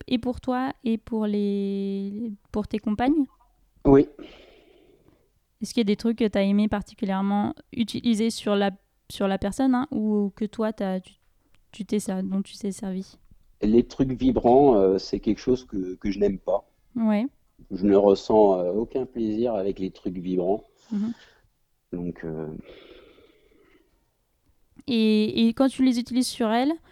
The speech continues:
Speaker 1: est-ce que toi, ça a été, euh, est-ce que tu t'es pas senti à un moment donné extérieur à la situation, ou est-ce que c'est quelque chose avec, qui te pose absolument aucun problème, voire même, euh, qui, qui
Speaker 2: Ah,
Speaker 1: t'excite ?
Speaker 2: ça me pose,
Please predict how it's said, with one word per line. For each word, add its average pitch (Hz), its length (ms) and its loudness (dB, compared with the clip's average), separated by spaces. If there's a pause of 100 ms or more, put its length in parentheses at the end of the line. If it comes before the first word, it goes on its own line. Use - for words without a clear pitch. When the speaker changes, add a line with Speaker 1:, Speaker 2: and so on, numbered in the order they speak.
(300)
Speaker 1:
est-ce - 100 -12
que 247 60 4
toi, 294 200 0
ça - 120 -4
a 240 40 2
été, 240 480 2
euh, 208 640 2 (1000)
est-ce - 140 -4
que 269 60 4
tu 254 140 2
t'es 247 120 4
pas 262 200 4
senti 262 460 2
à 285 80 6
un 262 40 6
moment 220 260 4
donné 214 340 4
extérieur 226 560 0
à 208 340 0
la 202 100 0
situation, 220 600 -2
ou 269 60 6
est-ce 247 140 -2
que 226 80 -2
c'est 214 140 -4
quelque 202 200 -4
chose 262 200 -8
avec, 180 340 -8 (460)
qui 220 120 -4
te 233 100 -2
pose 214 260 0
absolument 269 480 6
aucun 247 180 6
problème, 247 380 6
voire 214 200 4
même, 226 240 6
euh, 180 200 2
qui, 175 500 -6
qui - 80 -18
Speaker 2:
Ah, 202 200 2
Speaker 1:
t'excite ? - 20 -2
Speaker 2:
ça 262 180 2
me 135 80 4
pose, 170 260 4